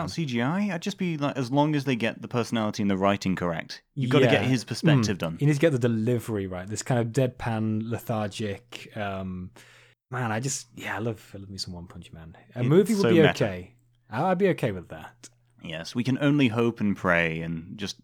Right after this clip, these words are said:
Speaker 2: hope that the West doesn't pick it up.
Speaker 1: Oh, n-, oh, no.
Speaker 2: Now he's, now he's, he's, I don't know, it's One Punch Taylor,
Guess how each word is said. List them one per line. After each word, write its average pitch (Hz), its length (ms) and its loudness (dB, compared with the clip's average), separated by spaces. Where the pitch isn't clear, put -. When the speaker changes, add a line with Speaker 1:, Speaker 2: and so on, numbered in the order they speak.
Speaker 2:
hope 98 300 -4
that 95 160 -10
the 98 80 -6
West 98 280 0
doesn't 92 220 -4
pick 92 160 -6
it 90 60 -2
up. 85 160 -2
Speaker 1:
Oh, 95 120 -10
n-, 98 220 -10
oh, 92 120 -10
no. 95 60 -12
Speaker 2:
Now 120 240 4
he's, 107 500 -2
now 104 180 2
he's, 98 460 0
he's, 98 300 -2
I 120 120 4
don't 110 120 2
know, 98 240 2
it's - 260 -4
One 127 260 4
Punch 123 300 2
Taylor, 110 460 2